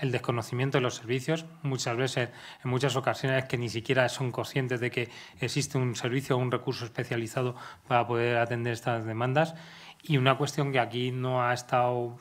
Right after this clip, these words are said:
todavía muy presente, pero es el miedo a las consecuencias posteriores.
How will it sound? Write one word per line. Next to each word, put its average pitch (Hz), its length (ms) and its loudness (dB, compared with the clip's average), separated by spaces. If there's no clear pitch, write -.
todavía 131 360 6
muy 123 180 0
presente, 131 400 -2
pero 139 140 -4
es 117 120 -4
el 117 160 4
miedo 113 320 -4
a 127 40 2
las 139 120 2
consecuencias 113 680 -2
posteriores. 127 680 -2